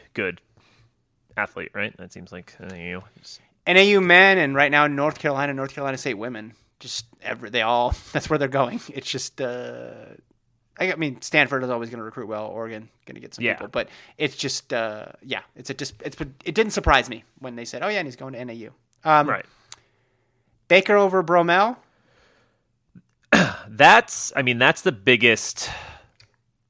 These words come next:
Speaker 1: Well, I mean, that's, uh, that's some of the stuff that happened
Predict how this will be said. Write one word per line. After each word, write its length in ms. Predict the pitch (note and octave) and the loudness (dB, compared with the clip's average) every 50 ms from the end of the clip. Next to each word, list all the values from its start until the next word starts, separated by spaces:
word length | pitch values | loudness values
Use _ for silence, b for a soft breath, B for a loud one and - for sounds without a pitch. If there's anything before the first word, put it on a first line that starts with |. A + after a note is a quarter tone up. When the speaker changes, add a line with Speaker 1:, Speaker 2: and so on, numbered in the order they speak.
| _ _ _ _ _ _ _ _ _ _ _ - | _ _ _ _ _ _ _ _ _ _ _ 0
Speaker 1:
Well, 200 | G2+ G2 F#2+ - | 2 2 2 0
I 80 | - G#2 | -2 -4
mean, 120 | A2 F#2+ | -4 -2
that's, 300 | F#2 F2+ F2 - - - | -4 -4 -6 -10 -14 -18
uh, 120 | - - D#2 | -18 -16 -14
that's 160 | D#2 E2+ - | -14 -14 -12
some 120 | - F2+ E2+ | -12 -14 -14
of 20 | |
the 60 | E2+ | -14
stuff 160 | - - - | -14 -14 -14
that 100 | - E2 | -12 -10
happened 340 | - F2+ D2+ - - - - | -8 -8 -8 -10 -12 -16 -16